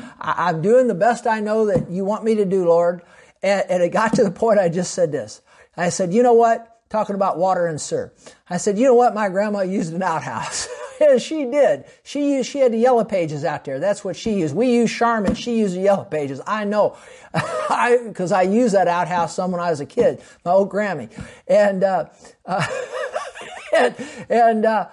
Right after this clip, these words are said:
I said to the Lord, I said, "You know, she used an outhouse. If I have to build an outhouse, <laughs> I'll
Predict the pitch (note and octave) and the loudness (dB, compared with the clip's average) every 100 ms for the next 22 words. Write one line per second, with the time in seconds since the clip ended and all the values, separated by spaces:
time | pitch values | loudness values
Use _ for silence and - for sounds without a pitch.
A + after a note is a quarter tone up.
0 | _ - A3+ A3 B3 A3 G#3+ A3 G#3 F#3+ | _ -4 -4 0 0 2 0 2 2 0
1 | - A3+ C4 B3+ - - C#4 C4+ C#4 C#4 | -2 0 2 2 0 -6 -2 0 2 2
2 | A#3 A3+ A3+ A3 A3+ F#3 G#3+ A3+ A#3 F#3+ | 2 4 4 2 2 0 2 2 2 2
3 | F#3+ A3+ G3 F#3 G#3+ F3+ F#3+ F#3+ F#3+ - | 2 4 4 2 2 2 2 2 0 -8
4 | - - - - - | -16 -20 -12 -6 -6